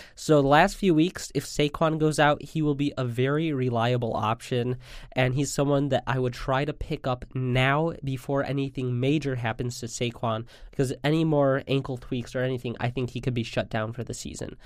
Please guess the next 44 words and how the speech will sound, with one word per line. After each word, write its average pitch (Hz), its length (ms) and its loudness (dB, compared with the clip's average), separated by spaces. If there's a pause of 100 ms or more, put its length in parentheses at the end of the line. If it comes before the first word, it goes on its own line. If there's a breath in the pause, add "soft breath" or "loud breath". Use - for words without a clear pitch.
(300 loud breath)
So 156 540 6 (180)
now 180 220 8
that's 190 300 4
the 185 80 4
end 190 100 6
of 139 80 2
this. 131 260 4
It's 123 180 -4
a 139 40 -2
little 147 200 0
shorter 147 460 2
than 139 160 0
usual, 131 380 0
but 127 160 -2
these 131 160 0
are 123 80 0
just 123 180 -4
some 127 180 -2
things 127 300 -2
I 113 280 0
was 123 140 -6
thinking 151 260 0
about 139 260 2
today 127 240 4
that 123 120 2
I 117 100 4
wanted 117 360 0
to - 80 -12
tell 147 280 2
you 135 180 2
all, 123 240 2 (300 loud breath)
because 131 180 0
I 123 80 6
think 127 220 0
these 123 180 0
could 131 100 -2
be 120 100 0
very 156 340 4
important 135 560 -4
notes 123 420 0
to - 160 -2
rem-, 120 360 0 (120)
to 131 160 2
remember 127 560 4